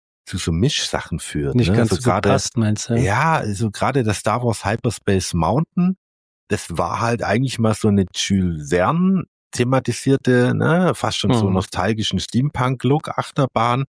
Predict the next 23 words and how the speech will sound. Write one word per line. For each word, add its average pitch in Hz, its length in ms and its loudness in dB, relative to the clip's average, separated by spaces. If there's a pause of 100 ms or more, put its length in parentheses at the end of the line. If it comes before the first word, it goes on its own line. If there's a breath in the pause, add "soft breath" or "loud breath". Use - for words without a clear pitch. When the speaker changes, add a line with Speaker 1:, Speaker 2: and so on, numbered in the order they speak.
(300)
Speaker 1:
Und 87 140 -2
manche 131 300 0
Sachen 123 340 -4
scheint 104 320 -4
man 104 160 0
da 98 240 2
auch, 92 220 -2
auch 95 320 -2
so 113 440 2 (240)
zu - 120 -4
Recht, 113 340 -2
ne, 123 140 -2
so 131 520 2
schön 123 840 0
zu - 120 -6
finden, 143 420 0
dass 110 180 2
man 110 200 2 (160)
die 147 160 -2
nicht 160 440 -2
abreißen 135 600 -2
will. 202 280 0
Speaker 2:
Mhm. 113 340 4